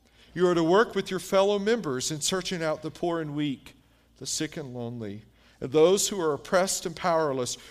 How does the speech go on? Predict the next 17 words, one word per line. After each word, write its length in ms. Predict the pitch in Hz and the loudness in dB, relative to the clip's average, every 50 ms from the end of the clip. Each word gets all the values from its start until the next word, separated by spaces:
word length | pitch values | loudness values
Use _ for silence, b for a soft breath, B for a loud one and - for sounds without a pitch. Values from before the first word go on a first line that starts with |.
| B B | B B
reaching 460 | 156 180 226 240 233 - 254 240 226 | -2 0 0 2 2 0 0 0 0
into 240 | 226 220 220 - 196 | 0 -2 -2 -4 -4
the 100 | 151 170 | -4 -6
forgotten 600 | 170 - 180 170 175 - 202 202 226 214 - 190 | -8 -4 -6 -4 0 4 4 6 4 4 0 -10
corners 560 | - - - 208 202 202 190 165 147 131 - | -14 -8 -4 -2 -2 -2 -2 -4 -4 -6 -6
of 180 | - - 151 131 | -6 -6 -8 -6
the 80 | 151 165 | -4 -4
world 520 | 151 160 175 190 220 220 190 147 123 113 | -2 0 0 0 2 2 0 0 -2 -2
that 160 | 143 131 - | -4 -6 -4
the 80 | - 143 | -2 -2
love 280 | 139 143 160 175 180 | 2 2 2 2 0
of 160 | - 175 - - | -2 -10 -12 -8
God 400 | - 123 117 110 107 117 - 131 | -8 -6 -6 -4 -6 -8 -10 -10
may 100 | 120 117 | -12 -10
be 140 | 113 120 | -10 -12
made 320 | 110 113 117 117 117 110 113 | -12 -10 -10 -10 -10 -10 -12
visible. 640 | - 104 98 - - 101 - - 107 - - - | -16 -16 -12 -12 -12 -12 -14 -18 -18 -18 -18 -20